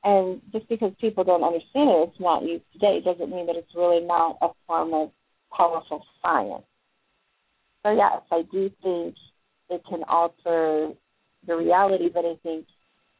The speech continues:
you, you have to have a little more to work with to begin with than just,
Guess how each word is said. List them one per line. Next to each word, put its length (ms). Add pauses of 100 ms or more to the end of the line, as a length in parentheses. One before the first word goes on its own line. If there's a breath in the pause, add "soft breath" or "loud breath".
(180)
you, 300
you 160
have 120
to 60
have 80
a 60
little 160
more 180
to 80
work 220
with 180
to 60
begin 300
with 280
than 220
just, 240